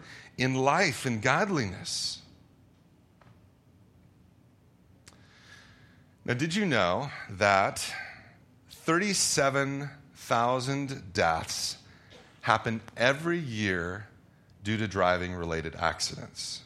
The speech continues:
Okay, that, you probably didn't have that on the, on the front of your mind, but much bigger than that, that number,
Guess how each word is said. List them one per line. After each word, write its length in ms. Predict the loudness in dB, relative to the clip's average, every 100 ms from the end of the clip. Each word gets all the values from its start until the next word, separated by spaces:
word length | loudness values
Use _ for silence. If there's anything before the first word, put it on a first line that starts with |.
| -14
Okay, 160 | -12
that, 200 | -10 -12
you 60 | -4
probably 180 | -2 -2
didn't 140 | -2
have 160 | -2 0
that 140 | 0
on 140 | -2 -6
the, 100 | -10 -16 -20 -20 _ _ _ -20 -20 -20
on 60 | -18
the 40 |
front 220 | -8 -4 -2
of 80 |
your 100 | -2
mind, 460 | 0 4 4 2 -2
but 160 | -6 -8 -20 -20 -20 -4
much 300 | -2 -2 0
bigger 260 | 0 0
than 200 | -2 -4
that, 300 | -4 -6 -8 -12 -20 _ -8
that 220 | -8 -8
number, 540 | -8 -4 -4 -4 -6